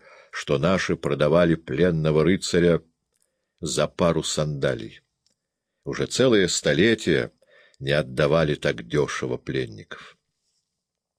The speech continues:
Какими гордыми и величественными были эти христианские рыцари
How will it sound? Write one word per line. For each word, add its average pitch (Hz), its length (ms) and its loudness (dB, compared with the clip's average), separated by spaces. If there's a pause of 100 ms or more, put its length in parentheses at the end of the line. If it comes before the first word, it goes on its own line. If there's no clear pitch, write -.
(840)
Какими 117 340 0
гордыми 120 580 4
и 110 160 2
величественными 113 1000 2
были 92 320 2
эти 87 340 2
христианские 82 840 0
рыцари 87 520 2